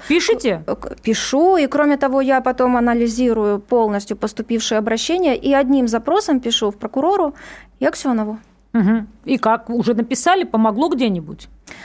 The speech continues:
Speaker 2: Эти запросы, они рассмотрены
Speaker 1: Мгм.
Speaker 2: положительно. Написано, что меры приняты, всё устранено.
Speaker 1: Но если
Speaker 2: Ну, на
Speaker 1: шестого
Speaker 2: самом деле.
Speaker 1: меняют, то, значит, получается, не совсем качественно приняты?
Speaker 2: Не совсем качественно.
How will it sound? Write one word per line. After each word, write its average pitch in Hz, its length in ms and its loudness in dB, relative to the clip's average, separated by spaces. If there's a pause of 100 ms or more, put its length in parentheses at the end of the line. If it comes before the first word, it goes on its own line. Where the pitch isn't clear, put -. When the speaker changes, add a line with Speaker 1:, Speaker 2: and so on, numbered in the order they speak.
(480)
Speaker 2:
Эти 311 140 -2
запросы, 381 400 0
они 349 200 4
рассмотрены 254 720 0 (180)
Speaker 1:
Мгм. 220 260 2
Speaker 2:
положительно. 240 760 0 (220)
Написано, 247 720 -2
что 240 400 -2 (160)
меры 285 260 6
приняты, 240 880 0
всё - 180 -2
устранено. 233 560 0
Speaker 1:
Но 254 60 4
если 220 140 0
Speaker 2:
Ну, - 60 2
на 240 40 -2
Speaker 1:
шестого 330 300 2
Speaker 2:
самом 240 160 2
деле. 269 100 2
Speaker 1:
меняют, 247 300 2
то, 214 100 0
значит, 220 240 -2
получается, 233 460 -2
не 220 80 2
совсем 233 340 -2
качественно 214 460 -2
приняты? 180 480 -6
Speaker 2:
Не 254 180 4
совсем 320 340 0
качественно. 233 600 -4